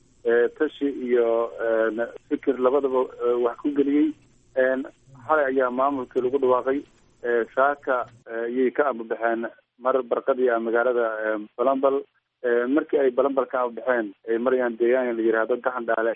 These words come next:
aagiisa, ayaa waxa la, la kulmeen rasaas jidka,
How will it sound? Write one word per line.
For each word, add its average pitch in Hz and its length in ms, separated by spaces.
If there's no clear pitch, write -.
aagiisa, 123 640
ayaa 113 520
waxa 120 400
la, 127 140
la 143 160
kulmeen 117 440
rasaas 120 520
jidka, 127 380